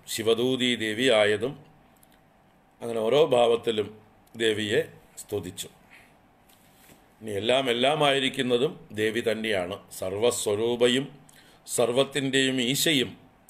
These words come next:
സർവശക്തിയോടുകൂടിയവളുമാകുന്നു. അങ്ങനെയുള്ള ദേവി ഞങ്ങളെ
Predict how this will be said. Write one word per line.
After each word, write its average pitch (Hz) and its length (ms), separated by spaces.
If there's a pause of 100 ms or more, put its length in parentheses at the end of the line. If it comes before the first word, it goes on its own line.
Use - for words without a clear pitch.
(120)
സർവശക്തിയോടുകൂടിയവളുമാകുന്നു. 113 1900 (840)
അങ്ങനെയുള്ള 113 400
ദേവി 110 340 (160)
ഞങ്ങളെ 110 400